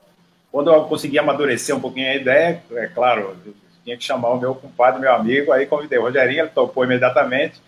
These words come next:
e nós, enfim, nos, nos fechamos, nos trancamos aí por mais de ano,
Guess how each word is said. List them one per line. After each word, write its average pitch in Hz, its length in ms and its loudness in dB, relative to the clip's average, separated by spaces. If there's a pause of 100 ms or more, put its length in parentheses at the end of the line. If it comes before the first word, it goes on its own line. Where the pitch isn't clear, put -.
(380)
e 120 100 -8
nós, 131 420 0 (260)
enfim, 117 420 -4 (420)
nos, - 440 -4
nos 123 200 -8
fechamos, 143 480 -2
nos - 80 -6
trancamos 143 640 2
aí 127 140 4
por 139 120 -8
mais 139 200 2
de 131 100 0
ano, 151 480 2